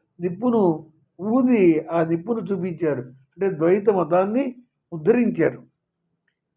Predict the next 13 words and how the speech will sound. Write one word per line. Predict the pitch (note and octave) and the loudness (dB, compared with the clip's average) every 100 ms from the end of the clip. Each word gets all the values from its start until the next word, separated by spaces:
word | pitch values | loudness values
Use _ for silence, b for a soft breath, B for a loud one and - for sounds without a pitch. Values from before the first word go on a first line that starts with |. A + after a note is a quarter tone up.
| _ - | _ -4
"మధ్వరాయరమ్మ | E3+ F#3 F3+ C4 B3+ G#3 F#3+ F3 D#3+ E3 | -2 2 6 8 8 6 4 2 2 0
పెసరైన | G#3 G#3 D#3 G#3+ G#3 G#3 | -2 0 -2 2 4 4
కూసు", | G#3 F3 D3+ C3 C3+ B2 _ _ _ _ | 0 -4 -8 -6 -12 -12 _ _ _ _
మధ్వాచార్యులు | D#3 D3+ D#3+ G#3+ G3+ F3+ E3+ F3 E3+ | -6 -2 2 2 4 4 4 4 2
అనేటువంటి | D#3+ F3 D#3+ F3 G#3+ F#3 D3+ - _ _ _ _ _ - | 2 -2 -2 -4 0 2 0 -8 _ _ _ _ _ -4
పేరుతో | E3+ F#3 F3 A3 F#3 C3+ C3 | -2 0 2 4 6 2 0
ప్రఖ్యాతి | D#3+ D#3 F#3+ F#3 | -4 0 2 2
పొందినటువంటి | E3+ D#3 D#3 D3+ F3+ F#3+ | 0 -2 -4 -4 -2 0
వారు. | E3 B2 - - _ _ _ _ _ _ _ _ _ _ _ _ _ _ _ | 0 0 -4 -20 _ _ _ _ _ _ _ _ _ _ _ _ _ _ _
పురందర | F3 G3+ G#3 G3+ | 2 2 4 4
విఠలన | F#3+ E3+ E3 F3 | 4 4 2 2
ప్రేమద | G#3 G#3 E3+ F#3 G#3+ G#3 | 0 2 2 2 2 0
కూసు, | F3+ D#3 A#2 B2+ A#2 | 0 -8 -10 -12 -16